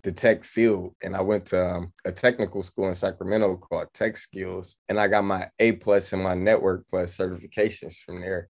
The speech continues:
That was the foundation. That's where I really started to become more confident.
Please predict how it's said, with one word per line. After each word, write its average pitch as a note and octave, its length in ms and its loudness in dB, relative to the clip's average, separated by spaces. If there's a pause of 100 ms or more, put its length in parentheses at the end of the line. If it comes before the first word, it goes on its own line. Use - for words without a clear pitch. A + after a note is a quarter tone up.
(140)
That B2+ 160 6
was D3 120 2
the B2+ 100 -2
foundation. G#2 840 0
That's G2 240 0
where G#2 180 4
I G2 40 4
really G2 360 2
started F#2+ 520 -2
to F2+ 240 -8 (100)
become G#2 220 -2
more F#2+ 240 0
confident. F2+ 600 -12